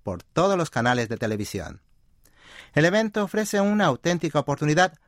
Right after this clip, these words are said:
para compartir alegría, entusiasmo y buena energía con la multitud,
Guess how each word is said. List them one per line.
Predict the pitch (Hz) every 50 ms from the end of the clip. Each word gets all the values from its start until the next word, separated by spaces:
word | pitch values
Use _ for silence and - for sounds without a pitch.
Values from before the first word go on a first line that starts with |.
| _ _
para | - 156 160 160 151
compartir | - 165 160 156 - 160 151 - - 196 180 123 - _ _
alegría, | - 101 90 85 85 95 107 113 117 123 147 190 - _ _ _ _ -
entusiasmo | - 101 92 - - 80 - - 120 120 117 113 104 92 90 _ _ _ _ -
y | - 117 113
buena | 110 127 170 175 165
energía | 151 156 170 - - - 156 156 156 151 _ _ _ _ _ _
con | - 165 156 156 151
la | 147 139
multitud, | 139 139 139 139 123 - 123 113 - 98 85